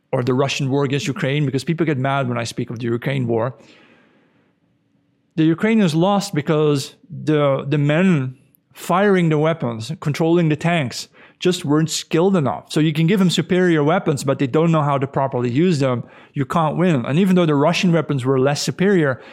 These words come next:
it was easier to repair the tanks, the Russian tanks on the battlefield, for example. So the Russians had, uh, not as fancy equipment, but they were better trained in using this, this equipment. And so no wonder they won the war,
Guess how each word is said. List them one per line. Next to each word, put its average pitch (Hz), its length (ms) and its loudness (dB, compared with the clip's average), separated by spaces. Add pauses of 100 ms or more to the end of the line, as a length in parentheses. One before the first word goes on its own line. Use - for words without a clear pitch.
(180)
it 139 140 -6
was 156 160 0
easier 175 440 2
to 147 140 -2
repair 156 800 -2
the 135 120 -4
tanks, 156 380 -4
the 139 100 -2
Russian 143 260 -2
tanks 135 300 -4
on 139 180 -4
the 120 60 -2
battlefield, 123 560 -4
for 120 120 -4
example. 117 480 -6 (280)
So 160 100 -2
the 151 100 2
Russians 180 560 0 (100)
had, 143 420 -4 (400)
uh, 123 360 -4
not 143 380 -2
as 151 220 -4
fancy 147 480 -4
equipment, 135 580 -2 (460)
but 156 260 -2
they 156 80 2
were 147 140 2
better 160 240 0
trained 151 320 -2
in 131 100 0
using 190 320 2
this, 135 240 -4
this 127 220 -4
equipment. 117 500 -6
And 131 100 -10
so 131 300 -2 (380)
no 147 180 0
wonder 185 340 2
they 135 140 0
won 156 220 0
the 131 80 0
war, 139 420 -2